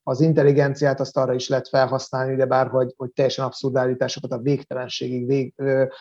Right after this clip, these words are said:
védelmezzünk, és hogy a, hogy a, attól még, mert valaki intelligens, abból nem következik, hogy mindig a valóságot azt, azt helyesebben látja, sőt, lehetnek ugyebár olyan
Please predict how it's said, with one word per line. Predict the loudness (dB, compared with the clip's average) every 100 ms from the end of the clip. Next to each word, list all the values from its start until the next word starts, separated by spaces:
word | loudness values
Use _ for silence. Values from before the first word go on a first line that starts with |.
| -12
védelmezzünk, | 4 6 8 6 4 0 0 0 0 -6 -16 _
és | -4 2
hogy | 6
a, | 8 6
hogy | 4 0 2 4
a, | 4 2 -4
attól | -2 -2 0 0
még, | 0 0
mert | -2 0
valaki | 2 0 -2 -6 -4 -2
intelligens, | 0 2 2 2 0
abból | 0 2
nem | 2 2
következik, | 2 2 0 -4 -4 -2
hogy | -2
mindig | -2 0
a |
valóságot | 2 2 0 -2 -4 -2 -4
azt, | -8 -10
azt | -14 -8
helyesebben | 2 2 2 -2 -2 -2 -4 -6 -12 -20 _
látja, | 2 2 4 2
sőt, | 2 0 2 4 2 0
lehetnek | 0 0 -2 -2
ugyebár | 0 4 4
olyan | 4 2